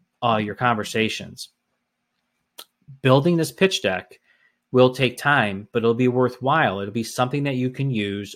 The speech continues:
over and over again. Um, although you want it detailed,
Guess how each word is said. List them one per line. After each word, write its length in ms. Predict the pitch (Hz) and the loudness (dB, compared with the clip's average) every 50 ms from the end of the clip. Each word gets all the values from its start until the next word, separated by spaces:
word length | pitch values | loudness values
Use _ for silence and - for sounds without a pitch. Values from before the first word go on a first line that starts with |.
| _ - | _ -8
over 520 | 117 107 107 110 104 110 110 113 110 - _ _ _ - | -4 -2 -2 0 0 0 0 0 -2 -6 _ _ _ -10
and 220 | 113 110 107 107 | -8 -6 -6 -6
over 400 | - 127 120 123 113 110 110 101 | -2 0 0 0 0 0 -2 -4
again. 520 | 98 92 - 98 90 85 92 98 101 104 - _ _ _ _ _ _ _ _ _ _ _ _ _ _ _ | -4 -4 -6 -10 -10 -10 -10 -14 -18 -20 -20 _ _ _ _ _ _ _ _ _ _ _ _ _ _ _
Um, 460 | - - 107 104 104 104 104 107 - _ _ _ _ _ _ _ _ _ _ - | -12 -8 -4 -4 -2 -4 -4 -6 -10 _ _ _ _ _ _ _ _ _ _ 0
although 260 | 135 131 120 147 185 | 2 4 6 6 6
you 180 | 208 208 208 | 6 6 4
want 260 | 180 175 165 160 135 107 | 6 6 6 6 6 2
it 120 | 131 110 | -2 -4
detailed, 680 | 117 127 147 165 - - 185 190 196 208 208 196 185 | 0 0 0 0 0 -2 0 2 2 2 0 -2 -4